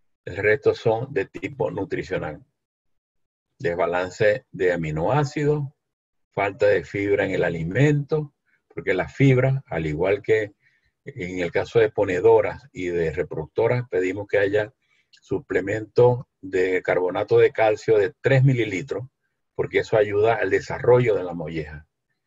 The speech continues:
Y si en caso de que el alimento no tenga suficiente fibra, debemos complementar también con, con, con, eh,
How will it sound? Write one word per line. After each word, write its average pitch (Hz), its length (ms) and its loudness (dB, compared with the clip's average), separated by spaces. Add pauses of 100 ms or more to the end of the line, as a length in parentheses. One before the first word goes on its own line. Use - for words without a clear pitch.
(160)
Y 87 300 -10
si - 160 -14
en 80 60 -14
caso 104 260 0
de 120 100 6
que - 80 -4
el 107 60 0
alimento 110 500 -4
no 110 140 -6
tenga 110 220 -6
suficiente 104 640 -6
fibra, 104 400 -6 (420)
debemos 87 400 -2
complementar 92 840 -4 (360)
también 90 400 -6
con, 87 400 -4 (1500)
con, 92 440 -2
con, 82 560 -2 (180)
eh, 76 560 -6